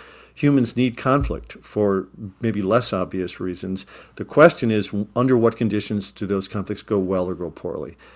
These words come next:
And that's what he spent about thirty years of his life studying in the lab,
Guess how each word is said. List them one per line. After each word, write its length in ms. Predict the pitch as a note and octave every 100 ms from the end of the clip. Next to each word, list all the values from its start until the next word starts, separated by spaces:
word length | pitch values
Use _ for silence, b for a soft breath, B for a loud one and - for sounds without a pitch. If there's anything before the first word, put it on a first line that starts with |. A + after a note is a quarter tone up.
| b -
And 160 | A2
that's 200 | C#3 C#3+
what 120 | C3+
he 60 | A#2
spent 340 | - - A2
about 240 | G2+ G2 F#2+
thirty 240 | A2+ G#2+
years 320 | G2 G2 F#2
of 100 | F#2+
his 180 | F2+ F#2
life 360 | B2+ B2 A2+ - b b b -
studying 500 | - B2 A2+ G#2+ G2
in 140 | G2
the 100 | F#2
lab, 580 | F#2 G#2 G2 F2+ F2